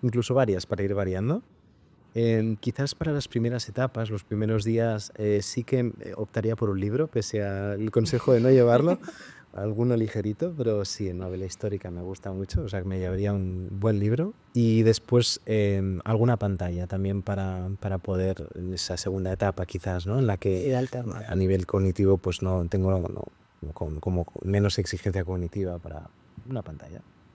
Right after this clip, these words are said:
Speaker 2: Muy bien, creo que nos nos ha dado una idea para un podcast diferente, que es todo el tema cognitivo, chemobrain, etcétera. También es un buen temazo.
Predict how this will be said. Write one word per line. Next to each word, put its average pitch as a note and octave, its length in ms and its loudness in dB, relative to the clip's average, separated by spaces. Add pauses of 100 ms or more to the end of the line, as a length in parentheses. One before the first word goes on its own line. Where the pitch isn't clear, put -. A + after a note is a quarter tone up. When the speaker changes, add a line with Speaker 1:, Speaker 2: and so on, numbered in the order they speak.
(180)
Speaker 2:
Muy D#3+ 260 -4
bien, C#3 340 -6
creo G3 280 0
que C4 100 0
nos F#3+ 460 -2 (540)
nos E3+ 160 -4
ha G3 80 2
dado A#3+ 160 8
una A3+ 160 4
idea G3+ 220 4
para F#3 240 2
un F3 160 0
podcast D3+ 480 -2
diferente, D#3+ 560 -2
que E3 160 -2
es E3 160 -6
todo E3 240 0
el F#3 120 -2
tema F#3+ 280 -2
cognitivo, F3+ 880 -2
chemobrain, F3 960 0
etcétera. G3+ 760 0
También D#3 300 -2
es D#3 80 -8
un E3+ 140 -4
buen C#3+ 180 -2
temazo. B2+ 500 -6